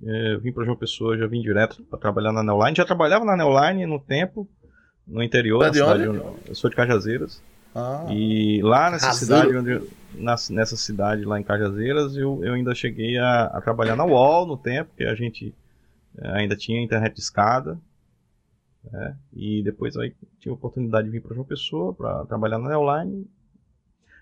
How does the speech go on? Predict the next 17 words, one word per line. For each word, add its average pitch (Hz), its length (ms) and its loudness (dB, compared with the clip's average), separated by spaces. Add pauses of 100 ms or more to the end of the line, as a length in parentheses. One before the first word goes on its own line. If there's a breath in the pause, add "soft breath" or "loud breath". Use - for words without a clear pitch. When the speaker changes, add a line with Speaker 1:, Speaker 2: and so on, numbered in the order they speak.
(120)
Speaker 1:
e - 40 2
a 165 40 2
Neoline 151 340 4
abriu 131 220 -2
todas 139 240 -4
as 151 200 -4
portas 90 460 -4
aí 87 260 -6 (540)
pra 82 440 -8 (1040)
a, - 200 0 (300)
a, - 160 -14 (420)
a - 80 2
abertura 117 460 2
da 113 80 0
minha 107 140 0
carreira, 90 480 -6 (680)
né? 90 280 -8